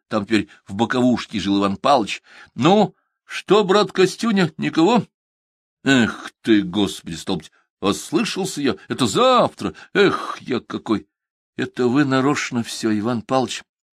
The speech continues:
"Это я-то нарочно, я ему по дружбе, а он, на-ка, нарочно. Эх, Коська, не знаешь ты, какой я есть, Иван Павлович".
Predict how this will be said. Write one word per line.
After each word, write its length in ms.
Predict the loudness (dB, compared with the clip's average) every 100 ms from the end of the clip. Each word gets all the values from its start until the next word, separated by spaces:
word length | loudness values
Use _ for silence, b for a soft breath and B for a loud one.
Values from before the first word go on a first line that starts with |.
| _
"Это 300 | 0 4 4
я-то 380 | 4 4 2 0
нарочно, 600 | 0 0 -2 -2 -6 -6 _ _ _ _
я 300 | 2 4 4
ему 240 | 4 2
по 160 | 2 0
дружбе, 500 | 2 2 2 2 -2 B
а 140 | 0
он, 180 | 2 0 b b
на-ка, 600 | 0 4 4 2 2 0 b _
нарочно. 600 | 2 4 6 4 0 -6 B B
Эх, 480 | 2 4 2 0 -6
Коська, 1080 | 2 4 4 4 -2 -6 -2 2 2 0 -4
не 180 | -4
знаешь 500 | -2 0 2 2 0 0
ты, 120 | -4
какой 320 | -4 -4 0
я 60 | 2
есть, 800 | 2 4 4 4 2 -2 -10
Иван 240 | -4 -2 -4
Павлович". 520 | 0 0 0 -8 -12